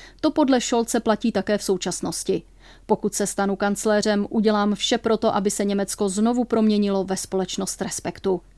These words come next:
prohlásil sociálně demokratický politik na virtuálním sjezdu.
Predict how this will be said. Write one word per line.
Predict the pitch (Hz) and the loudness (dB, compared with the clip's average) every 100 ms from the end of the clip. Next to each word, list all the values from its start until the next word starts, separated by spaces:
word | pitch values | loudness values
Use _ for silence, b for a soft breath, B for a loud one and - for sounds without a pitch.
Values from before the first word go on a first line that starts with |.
| - | -4
prohlásil | - 196 190 190 196 190 | 0 2 0 0 -2 -2
sociálně | 208 - 220 214 214 | -2 0 0 2 2
demokratický | 208 208 214 196 185 - 190 | 0 0 -2 -2 -4 -4 -2
politik | 202 202 208 196 202 | 0 0 0 -2 -2
na | 185 | -2
virtuálním | 190 185 185 185 185 190 196 | -2 -2 -2 -2 0 0 0
sjezdu. | - 185 190 185 | 0 -2 0 -2